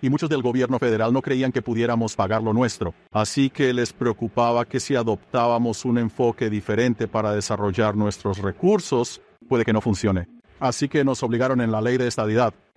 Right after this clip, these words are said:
para poder tener todos nuestros recursos bajo el soberano. Y así, a diferencia de Texas, que el propietario, el ranchero, estado muy diferente,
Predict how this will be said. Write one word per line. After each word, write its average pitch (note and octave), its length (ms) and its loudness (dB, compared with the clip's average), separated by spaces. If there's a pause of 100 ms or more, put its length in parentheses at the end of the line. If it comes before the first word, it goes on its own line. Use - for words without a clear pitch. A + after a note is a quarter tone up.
(140)
para A#2+ 200 2
poder A#2+ 300 0
tener B2 240 0
todos C#3+ 380 2
nuestros A2+ 300 -2
recursos A#2 420 -4
bajo G#2+ 260 0
el G2 60 0
soberano. G2 560 -2 (180)
Y A#2 120 0
así, E3+ 340 0 (220)
a B2 80 -2
diferencia C3 380 0
de A2+ 100 0
Texas, D3+ 520 -2 (340)
que C3+ 80 2
el A2+ 80 2
propietario, C3+ 680 0 (300)
el A#2+ 140 0
ranchero, D3+ 520 0 (440)
estado C3 280 0
muy B2+ 100 2
diferente, G#2+ 440 0